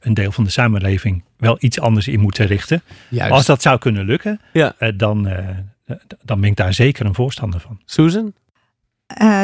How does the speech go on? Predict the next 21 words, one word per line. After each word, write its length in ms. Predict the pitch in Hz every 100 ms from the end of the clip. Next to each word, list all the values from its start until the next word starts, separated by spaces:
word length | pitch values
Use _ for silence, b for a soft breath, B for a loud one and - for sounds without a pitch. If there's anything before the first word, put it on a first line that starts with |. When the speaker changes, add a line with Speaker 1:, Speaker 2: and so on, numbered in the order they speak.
| 190
Speaker 3:
doen 260 | 254 262
betekent 420 | 226 - 214 214 196
niet 180 | 220
eeuwig. 560 | - 190 233 381 370 -
Ik 160 | 262 247
zou 200 | 240 226
zeggen, 280 | 214 214 180
experimenteer 720 | 185 - 190 196 190 240 302
maar, 300 | 262 269 254
periode, 560 | - 214 214 202 247
Speaker 2:
Ja. 120 | 277 139
Speaker 3:
pakweg, 420 | 247 220 233 285
één, 200 | - 247
twee 360 | 247 226 220 -
jaar. 400 | 180 190 226 277
En 280 | 208 208 -
investeer 500 | 202 196 - 190 -
ook 180 | 208 -
echt 440 | 185 247 302 -
in, 360 | - 214 202 190
eh, 160 | 190